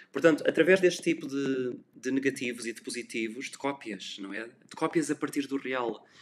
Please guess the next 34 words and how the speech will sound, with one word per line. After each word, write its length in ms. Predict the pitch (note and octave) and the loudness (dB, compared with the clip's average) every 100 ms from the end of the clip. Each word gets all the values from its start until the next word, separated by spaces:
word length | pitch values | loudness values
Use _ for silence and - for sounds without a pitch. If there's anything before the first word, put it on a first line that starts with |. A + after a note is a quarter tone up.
| - | -6
Um 80 | - | -2
escultor, 640 | C#3+ - D#3 D3 D3 C#3+ D3 | 0 0 -2 4 6 6 4
se 120 | - | -6
f-, 160 | - | -12
se 160 | C3+ - | -10 -8
precisar 540 | C3 - C#3+ B2+ C#3 | -8 -2 -2 0 0
de 80 | C#3 | 0
reproduzir 420 | C#3 C3 C3 A#2+ | -4 -4 -4 0
esta 280 | C3 B2+ - | 0 0 -4
mão, 260 | A#2+ A#2 A#2+ | -4 -4 -4
já 160 | B2+ | -2
tem 140 | C3 D3 | 0 2
muito 240 | D3+ D3 | 2 0
mais 200 | C#3+ C#3 | -2 -2
tempo 280 | - C3+ C3 | -4 -6 -4
para 100 | C#3 | -8
o 20 | |
fazer 380 | C3+ C#3+ B2+ C3 | -6 -6 -2 -4
depois 240 | - C3+ | -2 -4
em 60 | C#3 | 0
mármore, 440 | C#3+ A#2+ A2+ A2 G#2 _ _ _ | 0 0 -4 -10 -14 _ _ _
que 80 | - | -2
é 40 | |
um 60 | G#2 | 0
objeto, 540 | G#2 G#2+ G#2+ G#2+ - - | 0 0 -2 -2 -12 -14
ah, 200 | A2+ G#2+ - | -12 -12 -10
que 80 | A#2 | -8
em 40 | |
princípio 560 | A2 A2+ - A2 A2+ G#2+ - _ _ _ _ - | -8 -8 -8 -8 -6 -8 -12 _ _ _ _ -14
é 60 | |
mais 240 | G#2+ G#2 G#2 | -8 -6 -4
nobre, 300 | F#2 E2+ F#2+ | -4 -2 -2
não 100 | |
é? 100 | G2+ | -4